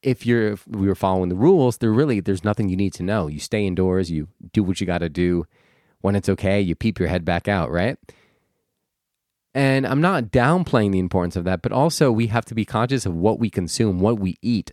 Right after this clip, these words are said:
not just in the sense of physical food, but also in the sense of what we take in, uh,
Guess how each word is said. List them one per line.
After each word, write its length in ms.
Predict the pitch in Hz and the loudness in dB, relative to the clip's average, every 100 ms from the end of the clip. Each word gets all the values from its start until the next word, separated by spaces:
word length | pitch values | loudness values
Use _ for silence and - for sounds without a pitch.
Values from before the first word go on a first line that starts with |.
| - | -6
not 240 | 101 127 | -4 -2
just 240 | 127 131 - | -2 -2 -2
in 80 | |
the 60 | 98 | -4
sense 240 | - 110 | -2 -4
of 80 | 95 | -4
physical 320 | - 95 92 | -4 -4 -6
food, 260 | 82 147 127 | -2 0 0
but 80 | 92 | -2
also 300 | 107 117 127 | -2 -2 -2
in 80 | 101 | -4
the 60 | |
sense 360 | - 123 123 - _ - - - | -2 -4 -4 -8 _ -20 -20 -4
of 240 | 101 90 | -2 -2
what 220 | 85 113 | -2 0
we 100 | 113 | 0
take 300 | 107 113 101 | 0 -2 0
in, 320 | 107 101 98 87 _ _ _ - | 0 0 -2 -6 _ _ _ -10
uh, 280 | 82 78 | -6 -4